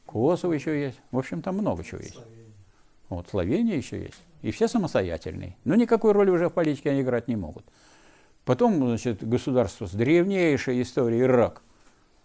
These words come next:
Speaker 1: Под с-, смехотворным предлогом, что это надо вот поскрести. Вот вы не привезли с собой оружие массового поражения?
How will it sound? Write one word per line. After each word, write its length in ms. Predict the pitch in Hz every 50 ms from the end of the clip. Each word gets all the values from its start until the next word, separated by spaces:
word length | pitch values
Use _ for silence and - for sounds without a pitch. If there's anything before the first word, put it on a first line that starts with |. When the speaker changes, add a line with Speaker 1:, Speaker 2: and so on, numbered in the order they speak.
| _ _ _ - 117
Speaker 1:
Под 180 | 110 135 123 -
с-, 280 | - - - 135 123 104
смехотворным 800 | - - 143 139 - 170 170 - 175 170 156 135 127 135 127 117
предлогом, 540 | 147 151 151 147 147 139 120 107 107 110 101
что 180 | - - 120
это 360 | 120 131 120 - 151 147 -
надо 280 | 214 233 247 240 226 226
вот 140 | 220 214 220
поскрести. 560 | - 208 - - - 226 202 - - - 104
Вот 200 | 95 98 92 -
вы 100 | 165 151
не 100 | 165 180
привезли 380 | 175 202 208 208 202 - 277 269
с 60 | -
собой 360 | - - 139 117 113 107 107
оружие 300 | 107 104 95 87 107 107
массового 500 | 101 101 101 98 - - - 107 98 92
поражения? 520 | - 95 104 104 92 87 - 80 82 90